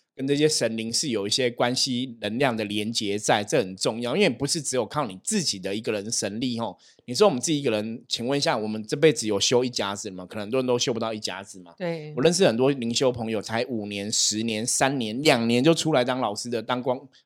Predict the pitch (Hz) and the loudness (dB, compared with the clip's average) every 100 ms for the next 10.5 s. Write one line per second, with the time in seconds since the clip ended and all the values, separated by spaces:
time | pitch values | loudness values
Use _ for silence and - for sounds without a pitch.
0 | _ _ _ _ 143 143 139 127 120 131 | _ _ _ _ -2 0 2 2 2 0
1 | 156 117 98 113 131 127 101 107 92 - | -2 -2 -2 -2 0 0 -2 -4 -6 -10
2 | - _ - 254 302 175 147 147 147 233 | -20 _ -4 -2 -2 -4 -6 -6 -4 -2
3 | 185 175 175 214 196 185 208 208 139 110 | 0 2 2 2 2 2 2 2 2 0
4 | 110 131 117 120 147 151 117 127 113 143 | 2 0 0 -4 -4 -4 -2 -4 -4 -2
5 | 139 123 - 135 139 107 110 135 127 113 | -2 -2 0 0 0 -4 -2 0 0 0
6 | 123 104 92 _ _ - 113 101 131 151 | -2 -2 -4 _ _ -4 -2 0 -2 -2
7 | 107 107 104 101 107 120 139 110 98 - | -2 -2 -2 -2 -4 -2 -2 -2 -2 -2
8 | 101 107 117 117 156 160 175 135 - - | -2 -6 -10 -8 -6 0 0 0 -4 -20
9 | _ _ 123 120 180 - 120 107 117 113 | _ _ -2 -2 -2 0 2 2 0 0
10 | 147 190 190 202 | 2 4 4 2